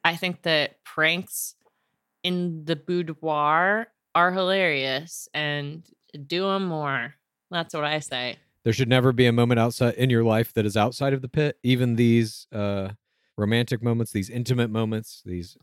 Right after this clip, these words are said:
Speaker 2: family building moments.
Speaker 1: I had a friend tell me once that she <laughs>
Speaker 2: Oh, God.
Speaker 1: <laughs> thought it would be really funny if in the, in this kind of a scenario that she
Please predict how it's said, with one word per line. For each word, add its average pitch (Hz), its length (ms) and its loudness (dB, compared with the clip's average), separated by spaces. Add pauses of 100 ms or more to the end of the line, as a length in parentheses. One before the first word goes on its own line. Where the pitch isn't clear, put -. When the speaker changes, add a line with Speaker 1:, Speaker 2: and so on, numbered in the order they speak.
Speaker 2:
family 123 460 4
building 113 380 4
moments. 110 480 -2
Speaker 1:
I 165 200 -4
had 208 180 -4
a 202 60 -2
friend 151 460 -6 (160)
tell 147 200 -8
me 147 140 -10
once 151 560 -10
that 240 240 -6
she 190 840 -2
<laughs> - 1700 -8
Speaker 2:
Oh, 92 120 -8
God. 85 380 -4 (600)
Speaker 1:
<laughs> 381 460 -4
thought 233 180 2
it 233 80 4
would 214 120 4
be 202 120 2
really 190 300 0
funny 185 420 2
if 160 380 0 (840)
in 165 240 -4
the, 156 300 -4
in 180 200 -6
this 180 220 -8
kind 170 240 -6
of 156 80 -12
a 156 120 -8
scenario 156 760 0 (340)
that 156 240 -2
she 170 460 -6